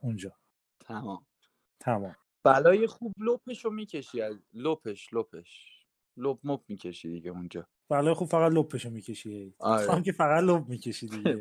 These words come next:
Speaker 2: <laughs> بقیه اتفاقا خودشون می‌افتن.
Speaker 1: آره، آره، طبیعیه، منطقیه، منطقیه. دیگه حرف دیگه راجع بلا داری؟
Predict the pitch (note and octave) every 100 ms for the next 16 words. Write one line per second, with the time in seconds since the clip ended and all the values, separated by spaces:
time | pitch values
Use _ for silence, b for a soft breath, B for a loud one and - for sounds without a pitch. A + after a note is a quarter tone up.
0 | G#2 B2+ C#3 C#3+ E3 F#3+ - C#3+ D3+ E3+
1 | F3+ F#3 F#3 F#3 E3 C3 - - F#2+ -
2 | _ _ _ _ _ B2 G2+ F#2+ F#2 F#2+
3 | - - A2 G#2 F#2 - - A2 G#2+ G2
4 | F2+ A#2+ C#3 C3 A2 A2 G3+ G#3+ F3+ E3+
5 | D#3+ D#3 C#3+ C3+ B2+ B2+ A2+ G2+